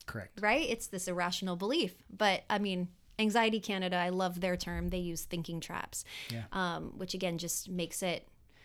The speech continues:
Speaker 2: that's exactly what it is. You're stuck. You're stuck in a way of thinking. So fortune telling,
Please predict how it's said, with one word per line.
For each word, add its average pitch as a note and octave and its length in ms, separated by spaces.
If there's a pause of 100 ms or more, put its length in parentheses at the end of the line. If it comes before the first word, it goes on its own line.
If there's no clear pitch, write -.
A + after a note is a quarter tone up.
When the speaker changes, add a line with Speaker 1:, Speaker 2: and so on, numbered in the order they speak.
(440)
Speaker 2:
that's F#3 240
exactly F#3 320
what F3+ 120
it F3+ 100
is. B3 140
You're - 100
stuck. - 560 (280)
You're F3+ 80
stuck F#3 340
in G3 60
a F#3+ 80
way E3+ 160
of E3 60
thinking. F3+ 480 (320)
So - 140
fortune A3 420
telling, F3 420